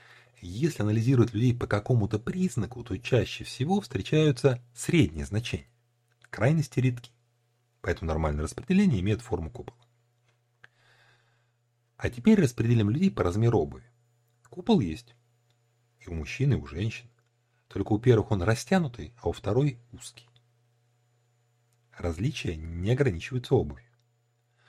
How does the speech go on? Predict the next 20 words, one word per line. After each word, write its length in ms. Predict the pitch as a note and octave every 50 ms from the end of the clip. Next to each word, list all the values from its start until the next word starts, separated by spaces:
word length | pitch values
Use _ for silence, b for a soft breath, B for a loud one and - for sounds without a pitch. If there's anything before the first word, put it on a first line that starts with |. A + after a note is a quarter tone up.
| b b b b b b
В 80 | F2+
учёбе 340 | F2 E2+ - - D#3 D#3 C3+
девушки 320 | F#2 F#2+ A2 A#2 A#2+ - -
показывают 460 | - F2+ - G2 G2 F#2+ G2 F2+ F2
более 240 | F2 F#2 F#2 F#2 F#2
высокую 440 | G2+ G#2 - - G2+ - - B2
успеваемость. 800 | - - - C3+ B2 G#2+ D#2+ - - - _ _ - _ _ _ _ _ _ _ _ _ _ _ _ _ _ _
В 80 | - -
среднем. 420 | - C3 A#2 F2+ C#2+ - - _ _ _ _ _ _ _ _ _ _ _ _ _ _ _ _ _ B B B B B B
А 160 | B - F2+ -
среди 240 | - G2 F2 E2+
юношей 500 | D#2+ D2 D2 D#2+ G2 B2 C3+ A2+ - -
встречаются 540 | - - - F2 - - G2 F#2 - - A#2+
как 80 | - -
потрясающе 640 | - A2+ F#2+ F#2 - - G#2+ F2+ E2+ D#2+ - - -
тупые, 580 | - - - - - G#2 C3 D3+ C#3+ A2+ - _ _ _ _ _
так 140 | - F#2+ -
и 80 | -
феноменально 640 | - - F#2 E2 E2 E2 D#2+ D#2 D2+ D2 D2+ D2+ D#2
одарённые. 600 | D#2 F#2 F#2 G2 G#2+ F#2+ D2+ C#2+ - _ _ _